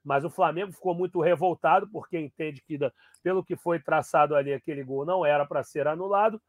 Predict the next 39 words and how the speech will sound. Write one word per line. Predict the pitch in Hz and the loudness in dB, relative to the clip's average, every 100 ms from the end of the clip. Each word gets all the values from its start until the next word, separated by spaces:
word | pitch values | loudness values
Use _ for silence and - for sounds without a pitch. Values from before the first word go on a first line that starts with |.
| _ _ _ _ | _ _ _ _
Mas | - 160 190 | 0 2 4
a | 180 226 | 2 0
jogada | 185 208 160 180 220 190 | 2 0 2 0 2 -2
dele, | 147 156 196 180 | -2 -2 0 0
a | |
maneira | 175 165 165 208 | -2 -4 -4 -6
que | - | -6
ele | 196 160 | -4 -4
dribla | 139 165 156 147 | -4 -6 -4 -6
o | |
Bento, | 127 160 214 202 185 - _ _ - | -4 -2 -2 -4 -10 -16 _ _ -2
é | 143 | -2
de | 151 | 0
um | |
atacante | 185 190 185 - 170 170 | 0 2 0 -2 -8 -8
que | _ | _
tá | - 196 | 0 0
bem | 156 196 | 0 -6
fisicamente. | 220 196 170 - 160 143 131 | -6 -10 -10 -2 -2 -2 -8
Pra | 160 | -10
um | 151 | -2
cara | 175 180 | 2 2
que | - | 2
tava | 175 170 | 2 2
dois | 175 220 | 2 0
jogos | 170 185 170 | 4 2 2
sem | - 165 | -6 -6
marcar, | 160 120 - 196 165 _ _ - | -4 -6 0 0 0 _ _ -6
muito | 190 - 214 | -4 -4 0
bacana | 214 196 190 196 | 2 2 -2 -4
ele | 196 | -8
driblar | 180 202 185 190 | -10 -6 4 4
o | |
Bento | 170 175 196 | 4 -2 -6
e | 208 | -8
tocar | 196 220 - 190 | -2 -2 0 -2
com | 202 | -2
perfeição, | 202 196 175 202 185 190 190 | -6 -6 -4 -4 -2 -2 0
assim, | 185 - 175 | -2 -6 -10